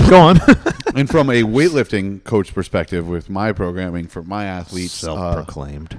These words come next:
Speaker 2: I go on different blocks. So it'll be a four-week block for my athletes. So I'll have hypertrophy block. Um, then over the course of four weeks,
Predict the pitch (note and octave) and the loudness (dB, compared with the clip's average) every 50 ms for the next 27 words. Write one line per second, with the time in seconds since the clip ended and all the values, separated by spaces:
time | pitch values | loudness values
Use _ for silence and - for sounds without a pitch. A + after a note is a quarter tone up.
0 | - _ _ _ - G2 G#2 A#2 C#3 B2 G2+ G#2 G2+ G2+ A2 B2 C3 B2 A2+ - | -20 _ _ _ -8 -6 -4 -4 -4 -4 -4 -4 -2 0 0 -2 -2 -6 -8 -8
1 | G2+ G2+ G2+ G2 G2 G2 G2 G2 G2 G2+ G2 G2 G2 G2 G2 G2 - _ _ _ | -6 -6 -4 -4 -6 -6 -8 -8 -10 -10 -12 -12 -14 -16 -20 -20 -20 _ _ _
2 | _ _ _ _ _ _ _ G3+ E3 - _ _ _ _ _ _ _ _ _ _ | _ _ _ _ _ _ _ -20 -20 -20 _ _ _ _ _ _ _ _ _ _
3 | _ _ _ _ _ - - A2 G#2 G2 G#2+ G2 E2 F#2+ F#2 D#2+ D2 _ _ _ | _ _ _ _ _ -12 -6 -6 -6 -6 -6 -10 -8 -8 -10 -10 -12 _ _ _
4 | - - F2+ E2+ E2+ F2 E2+ F2 D#2+ F2 F2 E2+ - - A#2 A2+ G#2+ G#2+ G2 E2+ | -14 -10 -8 -6 -4 -4 -4 -4 -6 -6 -8 -8 -8 -6 -4 -2 -2 -2 -4 -6
5 | - - F#2 E2+ E2+ _ - F2+ F2 E2 D#2+ D#2+ D2+ - _ _ _ - E2+ D#2+ | -8 -8 -8 -8 -10 _ -14 -14 -12 -12 -12 -14 -16 -18 _ _ _ -14 -14 -12
6 | D#2+ - - D2+ - - - D#2+ E2+ E2 D#2+ E2 E2 _ _ - F#2+ E2+ - - | -12 -12 -16 -18 -18 -12 -12 -10 -10 -8 -10 -12 -14 _ _ -10 -8 -8 -6 -4
7 | A2+ A#2+ A#2+ - A2 A2+ B2 A2+ A2 A2+ A#2 A2 A2 A2 - - - _ _ _ | -6 -6 -6 -8 -10 -8 -8 -8 -6 -6 -8 -8 -8 -10 -12 -16 -20 _ _ _
8 | _ _ _ _ _ - F#2 F2 E2+ D#2+ D#2 F2 F2+ F#2 G2+ A2+ A#2 A#2 A2 - | _ _ _ _ _ -12 -10 -10 -10 -10 -10 -8 -8 -6 -6 -6 -6 -6 -8 -6
9 | - A#2 A#2 G#2+ - F#2 - - G#2+ G2 F#2+ F#2+ B2 C#3+ C3 _ - - - | -4 -4 -4 -4 -8 -14 -10 -6 -4 -4 -2 -2 -4 -6 -8 _ -16 -20 -20